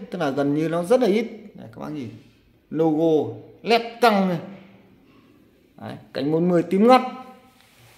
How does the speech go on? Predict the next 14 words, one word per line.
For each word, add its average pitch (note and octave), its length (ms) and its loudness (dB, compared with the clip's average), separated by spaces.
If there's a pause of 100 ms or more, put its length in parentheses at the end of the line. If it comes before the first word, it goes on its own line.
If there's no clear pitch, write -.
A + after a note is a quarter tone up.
(640)
Nhất G3+ 180 6
là F3 80 2
các F3 120 2
bác G#3 220 8
ở D3+ 100 2
trong, F3+ 240 2
ờ, F3 100 6
khu F3 160 0
vực E3 220 4
ở D#3+ 140 4
miền, D3 280 2
ờ, C#3+ 220 2 (580)
từ D3 560 2
miền D3 120 4